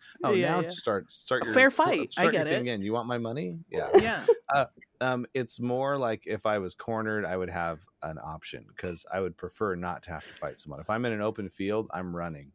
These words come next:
Speaker 1: I'm not gonna try to just stand there and shoot someone. It's like, "How about you don't get me?"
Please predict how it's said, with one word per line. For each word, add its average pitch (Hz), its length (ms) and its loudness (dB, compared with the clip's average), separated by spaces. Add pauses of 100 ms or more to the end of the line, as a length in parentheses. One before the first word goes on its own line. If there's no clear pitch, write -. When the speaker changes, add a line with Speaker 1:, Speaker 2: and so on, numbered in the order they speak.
Speaker 1:
I'm 98 80 -6
not 90 160 -8
gonna 90 160 -8
try 85 200 -8
to 82 100 -6
just 80 200 -10
stand 76 240 -10
there 73 100 -12
and 71 100 -16
shoot - 240 -14
someone. 58 320 -16 (260)
It's - 100 -20
like, 87 200 -6 (480)
"How 127 80 0
about 139 180 -2
you 98 120 -4
don't 95 260 -6 (260)
get - 160 -8
me?" - 180 -18